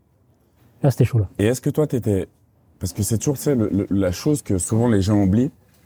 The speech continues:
Speaker 2: c'est que nous, on joue. Tu joues, tu peux passer à autre chose, comme tu le dis souvent. Toi, tu disais, je trouve ça vachement intéressant, c'est, c'est comme un livre, tu vois, tu tournes la page à chaque fois. Mais quand ta famille et tes parents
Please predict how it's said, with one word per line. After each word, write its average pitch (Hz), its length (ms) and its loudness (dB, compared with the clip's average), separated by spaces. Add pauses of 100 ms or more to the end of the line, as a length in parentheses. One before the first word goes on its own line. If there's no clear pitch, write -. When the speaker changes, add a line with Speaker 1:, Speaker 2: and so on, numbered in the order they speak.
(920)
Speaker 2:
c'est 113 200 0
que 113 220 0 (800)
nous, 123 140 4
on 156 140 2
joue. 90 200 0 (1000)
Tu 90 140 -2
joues, 135 240 2
tu 107 160 -8
peux 104 100 0
passer 101 300 0
à 101 40 4
autre 101 140 0
chose, 120 140 -2
comme 104 120 0
tu 101 120 -6
le 87 80 0
dis 95 80 2
souvent. 92 300 0
Toi, 104 120 0
tu 104 140 -2
disais, 98 260 2
je - 160 -6
trouve 82 180 -4
ça 87 160 -2
vachement 92 300 0
intéressant, 92 400 -2
c'est, 120 160 -4
c'est 110 160 -4
comme 113 160 0
un 113 60 2
livre, 104 260 0
tu - 80 -14
vois, 90 140 -2
tu - 160 -10
tournes 104 180 -2
la 95 140 0
page 95 180 -2
à 85 60 -8
chaque 87 180 -10
fois. 80 160 -14 (960)
Mais 98 120 0
quand - 260 0
ta 104 100 0
famille 120 480 2
et 110 80 2
tes 90 140 -4
parents 135 500 -2